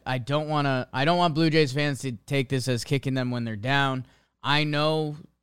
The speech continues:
I, I, they were one of the last teams in on Jose Ramirez before he, he re-upped with Cleveland. Remember when all that was happening? They were debating if they were gonna trade or sign him.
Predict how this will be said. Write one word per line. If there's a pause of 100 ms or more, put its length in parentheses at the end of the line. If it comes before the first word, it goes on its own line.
I, (500)
I, (100)
they
were
one
of
the
last
teams
in
on
Jose
Ramirez
before
he, (180)
he
re-upped
with
Cleveland.
Remember (220)
when
all
that
was
happening?
They
were
debating
if
they
were
gonna
trade
or
sign
him.